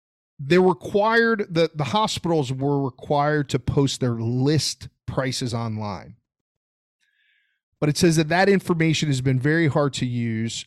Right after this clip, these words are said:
and it doesn't tell consumers much about what they are likely to pay. So the new rule makes hospitals show what they really pay for services, not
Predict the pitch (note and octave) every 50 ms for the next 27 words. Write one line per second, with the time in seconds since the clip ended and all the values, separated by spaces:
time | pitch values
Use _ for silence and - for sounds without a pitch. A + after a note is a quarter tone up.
0 | _ - C3 C3 B2 - E3 E3 F3 F#3+ G3 G3 - - D#3 D#3+ D3+ D3 - -
1 | - - D#3+ C#3 - - - D#3 D3 C#3 C3 A#2+ A2+ A2 G#2+ - - - A2 A2
2 | C3+ B2+ - - - D3+ C3 C3 B2 A#2 G#2+ - A2 - F3 D#3 - - C3 A#2+
3 | A2+ A2 G#2+ G#2+ A#2 A#2 - - - D#3 C#3 - - A2+ - - - A#2+ F#2+ -
4 | - _ _ _ _ _ _ _ _ _ _ _ _ _ _ _ _ _ - -
5 | E3+ E3 D#3 D#3 D#3 F3 G3 B3 D4 D#4 C#4+ G#3 D#3 C#3+ C3 A#2+ B2 A#2+ A#2+ B2+
6 | C#3 D3 D3 - - - E3+ E3 E3 E3 - - E3+ D#3 D3 A#2+ - - - D#3
7 | D3 C3+ B2+ B2 B2 A#2+ A#2 _ _ _ _ - C#3 D3+ - - D3 C#3+ C3+ C3+
8 | C#3 D3+ E3 F3+ F#3 F#3+ F#3 D#3+ - - D3 C#3+ B2+ - C#3 B2 - - B2+ B2
9 | A#2 A#2 - - B2 A#2 - - _ _ _ _ _ _ - - A#2+ C#3 C#3+ D3+
10 | D3 D3+ E3 D#3 - _